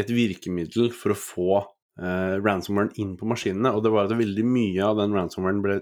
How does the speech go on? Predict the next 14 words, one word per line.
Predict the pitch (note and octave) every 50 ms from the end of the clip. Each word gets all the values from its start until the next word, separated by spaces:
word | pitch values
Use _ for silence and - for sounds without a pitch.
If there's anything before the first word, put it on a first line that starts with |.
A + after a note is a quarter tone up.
| -
eh, | A2 A2 G#2 F#2+
som | - - A2
ble | G#2 A2 - G#2 F2+
utdelt, | D#2+ - - G#2 G#2+ A2+ A2+ - _
eh, | _ G2+ G2+ G#2 G#2 G2+ G2+ G2+ G#2+ G#2
til, | - A2 G2 F#2+ G2 G2
eh, | G2+ G2+ G2
forskjellige | F#2+ F#2+ B2 G#2+ A2+ G2+ F#2 G#2 G2 F#2
ofre, | - - - F#2+ A2 A#2 G#2+ - _ _ _ _ G#2+
eh, | G#2+ G#2 G#2 G#2 G2+
på | G2+ - G#2+
tidspunktet, | G#2+ G2+ - - G2+ F#2+ - F#3 B3+ - - _ _ - _ _ _ _ _ _ _
var | A2+ G#2 G2+ G2 F#2 F#2 G2+ A2+ A2+
covid-relatert. | - - - G#2+ F#2 F2+ F#2+ F#2 F#2 F2+ F2 G2 F#2+ F#2 F#2 F#2 F#2 F#2+ F#2+ F#2+ F#2 F2 F#2 F2+ - E2+ E2 - - - -